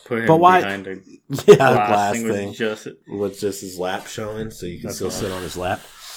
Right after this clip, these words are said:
Speaker 1: Yeah. That's weird.
Speaker 2: Yeah, it is weird.
Speaker 1: Dang. Um, you do, you ever do, like, uh, or I guess even receive any holiday cards?
Speaker 2: Um,
Speaker 1: Christmas cards?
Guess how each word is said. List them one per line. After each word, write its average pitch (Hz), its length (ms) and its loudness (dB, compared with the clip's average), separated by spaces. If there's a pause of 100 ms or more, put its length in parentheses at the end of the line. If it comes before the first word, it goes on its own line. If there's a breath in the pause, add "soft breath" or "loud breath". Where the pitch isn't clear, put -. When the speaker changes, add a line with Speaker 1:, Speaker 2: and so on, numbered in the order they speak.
Speaker 1:
Yeah. 95 340 -6 (840)
That's 104 220 -14
weird. 104 260 -18 (560)
Speaker 2:
Yeah, 95 240 -2
it 85 60 -6
is 90 180 -6
weird. 82 360 -10 (1160 soft breath)
Speaker 1:
Dang. 92 280 -10 (680)
Um, 98 320 -6 (600)
you 117 140 -8
do, 123 100 -2
you 120 280 -2
ever 107 140 -2
do, 107 180 -8
like, 101 280 -8
uh, 95 540 -8 (640)
or 113 260 -2
I 98 120 -4
guess 104 300 -8
even 110 300 -10
receive 107 460 -12
any 104 480 -14
holiday 107 420 -8
cards? 113 440 -12 (840)
Speaker 2:
Um, 90 680 0
Speaker 1:
Christmas 87 300 -6
cards? - 380 -10